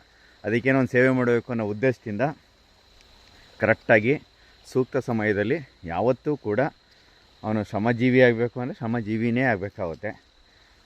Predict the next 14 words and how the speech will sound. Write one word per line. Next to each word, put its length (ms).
ತುಂಬ 200
ಕಷ್ಟಪಟ್ಟು 840
ಮಾಡೋ 280
ಅಂಥ 180
ಅವಶ್ಯಕತೆ 560
ಏನಿಲ್ಲ, 300
ಆದರೂ 200
ಇಷ್ಟಪಟ್ಟು 580
ಮಾಡಬೇಕು 380
ಭೂಮಿ 300
ತಾಯಿನ 340
ಸೇವೆನ. 300
ಆ, 120
ಈಗ 180